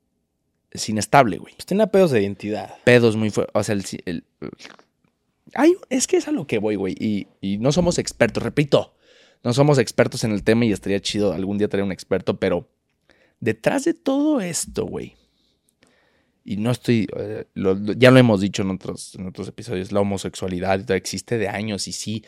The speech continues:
Speaker 1: aquel que diga la homosexualidad no es natural.
Speaker 2: Es
Speaker 1: No,
Speaker 2: milenaria
Speaker 1: sí es natural,
Speaker 2: siempre.
Speaker 1: güey. O sea, te, te gusta la verga, te gusta esto, te gusta, está chido, güey.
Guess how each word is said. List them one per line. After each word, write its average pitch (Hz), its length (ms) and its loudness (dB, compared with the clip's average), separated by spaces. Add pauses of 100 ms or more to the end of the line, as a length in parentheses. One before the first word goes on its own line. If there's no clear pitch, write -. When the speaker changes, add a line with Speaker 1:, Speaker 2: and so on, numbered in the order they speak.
(200)
Speaker 1:
aquel - 280 -8
que 107 80 -6
diga 107 160 -2
la 101 80 0
homosexualidad 90 520 -4
no 107 220 -2
es 107 100 -4
natural. 101 340 -6
Speaker 2:
Es - 80 -6
Speaker 1:
No, 147 100 2
Speaker 2:
milenaria 123 720 4
Speaker 1:
sí 143 40 6
es 135 80 0
natural, 120 520 4
Speaker 2:
siempre. 135 80 2
Speaker 1:
güey. 104 200 2
O 87 40 2
sea, 92 160 -6
te, - 140 -20 (880)
te - 120 -20
gusta 120 240 -6
la 117 80 0
verga, 104 240 -4
te 107 100 -6
gusta 95 260 -4
esto, - 140 -12
te 95 80 -6
gusta, 95 180 -10
está - 140 -12 (100)
chido, 117 300 0
güey. - 320 -8